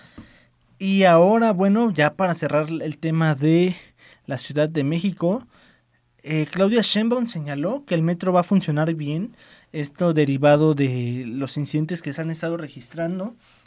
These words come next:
y garantizó a la ciudadanía que el metro funcionará de una manera adecuada. En ese sentido, bueno, envió un mensaje a la ciudadanía de que el metro siempre garantizará la seguridad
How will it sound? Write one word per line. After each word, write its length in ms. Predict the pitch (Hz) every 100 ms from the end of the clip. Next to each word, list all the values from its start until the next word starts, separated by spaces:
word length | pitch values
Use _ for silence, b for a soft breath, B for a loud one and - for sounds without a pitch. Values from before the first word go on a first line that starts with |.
| B
y 120 | - 156
garantizó 540 | 160 156 139 147 214
a 40 |
la 100 | 269
ciudadanía 720 | 277 233 170 143 147 170 233
que 80 | 240
el 80 | 147
metro 360 | 156 170 180 196
funcionará 640 | 170 151 139 139 147 175 B B B
de 200 | 165 165
una 280 | 185 196 202
manera 460 | 202 151 151 160 170 147
adecuada. 600 | 139 208 175 196 160 - B B B B B B B B B _ _
En 220 | 156 151
ese 220 | 160 160
sentido, 580 | - 151 135 165 175 180
bueno, 400 | 156 147 160 226 - b b b b _ _ _ _ _ _
envió 340 | 143 143 151
un 100 | 165
mensaje 600 | 175 151 170 170 180 170 B B B B
a 120 | 143 175
la 140 | 208
ciudadanía 640 | 202 165 147 147 151 156
de 120 | 160 147
que 100 | 147
el 100 | 143
metro 420 | 165 165 170 196 B B B B
siempre 440 | - - 175 190 185
garantizará 840 | 160 143 139 135 139 135 170 190 _ _ _ _ _ _ _ _
la 180 | 165 202
seguridad 640 | 220 202 170 156 151 160